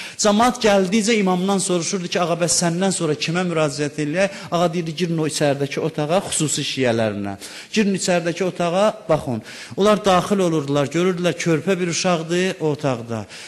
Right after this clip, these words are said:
Gedib səcdəyə şəhadət barmağını qaldırıb Allahın təkliyini təsdiq eləyir. Hələ lap körpəliyində İmam Zaman ağanı ziyarət elədilər və onun varlığından xəbərdar oldular. İmam Zaman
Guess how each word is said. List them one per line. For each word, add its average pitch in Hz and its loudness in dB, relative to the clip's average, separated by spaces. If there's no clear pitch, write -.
Gedib 180 4
səcdəyə 175 2
şəhadət 151 0
barmağını 143 0
qaldırıb 143 0
Allahın 131 2
təkliyini 117 -4
təsdiq 110 -4
eləyir. 104 -4
Hələ 196 6
lap 208 2
körpəliyində 151 2
İmam 147 2
Zaman 156 2
ağanı 135 0
ziyarət 156 2
elədilər 185 2
və 175 -2
onun 160 0
varlığından 143 0
xəbərdar 117 -4
oldular. 101 -6
İmam 170 4
Zaman 185 4